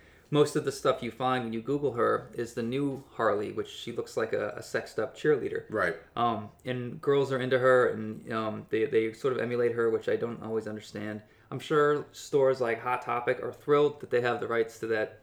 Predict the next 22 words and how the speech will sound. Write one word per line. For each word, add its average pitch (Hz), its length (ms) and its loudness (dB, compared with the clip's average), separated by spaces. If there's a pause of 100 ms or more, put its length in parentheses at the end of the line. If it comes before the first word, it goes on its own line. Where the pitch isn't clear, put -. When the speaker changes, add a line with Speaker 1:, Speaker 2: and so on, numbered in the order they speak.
Speaker 1:
T-shirt 131 520 0
that, - 280 -2 (360)
that 123 160 -6
Margot 117 380 2
wears 117 360 2
in 110 60 -8
the 110 80 -10
movie. 117 320 -4 (160)
Speaker 2:
Yep. 101 280 -6
Speaker 1:
But, - 420 2
um, 127 420 0
the 131 160 -4
classic 160 440 -2
Harley 151 320 0
to 127 120 -10
me 123 400 -4
is 107 260 -8
really 117 640 -2 (320)
way 123 320 2
more 117 220 -4
interesting, 107 760 -8
more, 110 500 -6